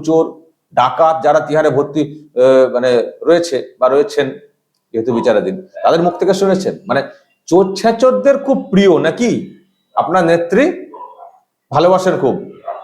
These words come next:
তাহলে আপনি কোত্থেকে জানবেন? একমাত্র তিহার যে, যেটা গোটা দেশের বিভিন্ন প্রান্তের দুর্নীতিগ্রস্ত লোকেরা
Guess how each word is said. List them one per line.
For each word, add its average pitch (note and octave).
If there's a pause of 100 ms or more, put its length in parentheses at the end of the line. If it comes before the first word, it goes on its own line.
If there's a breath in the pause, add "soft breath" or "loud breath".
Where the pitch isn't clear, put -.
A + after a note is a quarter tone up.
(100)
তাহলে A#3+
আপনি B3
কোত্থেকে C4+
জানবেন? G3 (440)
একমাত্র B3 (180)
তিহার G3+ (100)
যে, G#3+
যেটা F#3+
গোটা F3+ (200)
দেশের F#3 (420)
বিভিন্ন G3+ (120)
প্রান্তের F3
দুর্নীতিগ্রস্ত F#3+
লোকেরা F3